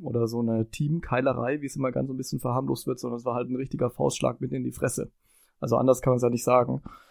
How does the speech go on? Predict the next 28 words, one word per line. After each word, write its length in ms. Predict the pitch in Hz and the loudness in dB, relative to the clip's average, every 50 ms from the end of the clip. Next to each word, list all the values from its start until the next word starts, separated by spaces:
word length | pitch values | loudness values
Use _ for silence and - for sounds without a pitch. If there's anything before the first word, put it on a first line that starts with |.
| - - _ _ _ _ | -20 -20 _ _ _ _
Und 480 | 135 131 131 131 127 127 127 123 123 - - - _ _ _ _ _ | 10 10 12 12 10 8 6 4 2 -2 -4 -6 _ _ _ _ _
ich 220 | _ 165 143 - - | _ 2 2 2 4
frag 240 | - 135 143 170 | 4 6 6 6
mich 160 | 202 185 165 - | 6 2 4 4
so 80 | 160 | 4
ein 80 | 143 131 | 4 6
bisschen, 680 | 139 - 151 - - - 165 160 160 165 165 160 - - | 4 2 2 2 4 6 6 6 6 4 0 0 -2 0
ähm, 480 | 143 135 135 135 135 135 135 135 139 131 | 2 4 4 4 4 2 0 -2 -4 0
wenn 240 | 120 123 131 135 135 | 2 4 4 4 4
wir 80 | 135 131 | 4 4
jetzt 220 | 131 127 127 - | 4 4 4 4
auf 340 | 131 131 131 127 123 - - - | 6 6 6 6 2 -2 -10 -6
diese 280 | - 147 147 139 131 123 | -4 -4 -2 0 0 -2
Saison 400 | 117 117 110 117 120 135 165 170 | -2 0 2 4 6 6 6 6
blicken, 360 | 170 151 151 160 160 151 147 | 4 2 2 2 2 0 -2
jetzt 160 | 143 127 - | -4 -2 0
mal 60 | 135 127 | 2 4
unabhängig 380 | 139 151 143 - 139 139 - | 4 4 4 4 4 2 2
davon, 300 | - 131 - - 135 135 | 2 0 2 2 2 2
ob 140 | 131 123 123 | 2 2 4
er 60 | 127 | 2
jetzt 140 | 123 120 - | 2 2 2
irgendwie 200 | 135 120 123 117 | 0 0 2 0
eine 60 | 113 | 0
Verlängerung 400 | - 120 127 139 143 135 131 127 | 0 -2 -2 0 0 0 0 0
bekommt 360 | 123 120 - 131 131 127 - | 0 0 0 0 0 0 0
oder 180 | - - - - | -2 -2 0 4
nicht. 300 | 139 180 196 - - - | 4 4 4 2 -2 -12